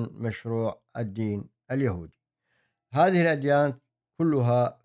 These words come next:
فشلت فشلًا ذريعًا في تحقيق ما وعدت به. آه، أيضًا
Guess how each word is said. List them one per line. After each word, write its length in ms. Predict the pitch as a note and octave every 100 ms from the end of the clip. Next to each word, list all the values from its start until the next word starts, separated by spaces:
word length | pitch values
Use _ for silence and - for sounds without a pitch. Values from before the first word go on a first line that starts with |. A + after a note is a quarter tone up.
| -
فشلت 500 | B2+ A#2+ B2 A#2 A2+ _ D3+
فشلًا 520 | D#3 - D3 D3 B2+
ذريعًا 460 | A2+ B2 A#2 A#2+
في 260 | A#2+ - A#2+
تحقيق 600 | A#2+ G2+ - C3+ D#3+ D#3+ B2+
ما 460 | A#2 B2 B2 - _
وعدت 640 | A2+ A#2+ G#2+ A2 G#2+ G#2+ _ -
به. 420 | A2 C#3+ G2 D2+ _ _ _ _ _ -
آه، 380 | C#3 D3 -
أيضًا 460 | F#3+ G3 F#3 F3+